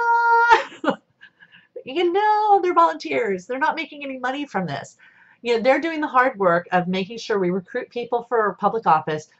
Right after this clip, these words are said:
We give them the training they need so that they can run for office and can be effective in office. And then we support them and help get out the vote to make sure our fellow Democrats know that this person is running and know that it's important and know to get out to vote for them.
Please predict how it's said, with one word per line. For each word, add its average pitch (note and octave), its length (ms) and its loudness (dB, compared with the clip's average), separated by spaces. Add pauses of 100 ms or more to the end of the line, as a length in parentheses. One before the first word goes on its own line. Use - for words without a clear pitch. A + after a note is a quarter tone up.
(120)
We F#3 80 0
give F#3+ 180 2
them A3+ 100 -4
the C4 100 -2
training C4 400 -2
they A3 120 -6
need F3+ 240 -4
so - 80 -8
that F3 160 -6
they F3 140 -2
can G#3+ 500 -4
run D#3 300 2
for C3+ 140 -8
office C3+ 400 -4
and F3 140 -4
can G#3 160 -6
be G3+ 140 -4
effective E3+ 420 -2
in C3+ 100 -10
office. - 380 -10 (280)
And A3+ 140 2
then C4 140 -2
we C4 80 -2
support C4+ 460 -4
them G#3 180 -2
and A3 100 -8
help A3+ 240 0
get A3 120 0
out G#3 180 4
the F#3 60 -4
vote F#3 300 0
to F3 100 -8
make E3+ 160 -4
sure F3 260 4 (280)
our F#3 120 4
fellow C#4 420 4
Democrats F3 600 -2
know F#3+ 320 2
that C4+ 160 0
this G#3 140 -8
person E3+ 280 -4
is D#3 140 -12
running C3 240 -10 (300)
and G#3 200 -2
know A#3+ 180 2
that B3+ 140 -2
it's B3 120 -12
important E3+ 420 -4 (260)
and G3+ 220 0
know G3 260 4
to G3 60 0
get F3+ 160 -2
out E3 260 0
to - 80 -10
vote B3 300 -2
for A2+ 140 -10
them. - 240 -20